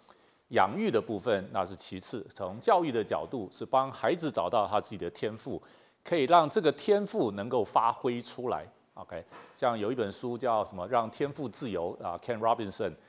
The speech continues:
啊，一个很有名的教育家所想-，讲的东西，其实我非常的认同。但是我真的就等到我女儿念书的这个过程，一直到五十岁的时候，我才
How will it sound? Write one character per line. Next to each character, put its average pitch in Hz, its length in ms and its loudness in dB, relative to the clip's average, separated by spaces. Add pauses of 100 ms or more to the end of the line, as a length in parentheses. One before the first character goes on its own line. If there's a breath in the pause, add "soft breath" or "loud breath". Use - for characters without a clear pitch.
(260 soft breath)
啊， 85 180 -6
一 104 80 -8
个 104 100 -2
很 95 160 -4
有 101 160 -4
名 90 140 -12
的 110 100 -2
教 143 220 4
育 110 60 -2
家 95 180 2
所 90 200 -6
想-， 82 340 -12
讲 80 220 -6
的 90 80 -4
东 92 100 -4
西， 98 160 -10
其 160 140 -2
实 156 60 2
我 120 120 6
非 190 260 2
常 104 200 2
的 101 80 0
认 101 220 0
同。 98 200 -10 (420 loud breath)
但 143 140 6
是 156 80 4
我 117 240 10
真 190 180 6
的 175 140 8
就 120 160 2
等 87 220 0
到 123 140 4
我 113 260 2 (240)
女 98 180 -6
儿 110 240 2 (340 loud breath)
念 131 360 -2
书 135 380 -2
的 104 220 -2
这 127 160 -4
个 107 120 -4
过 147 260 2
程， 95 380 -6
一 117 100 -8
直 113 80 -6
到 117 120 2
五 87 140 -4
十 107 180 -12
岁 190 220 2
的 95 120 -4
时 - 120 -14
候， 90 240 -6 (1000)
我 98 100 -12
才 101 340 -2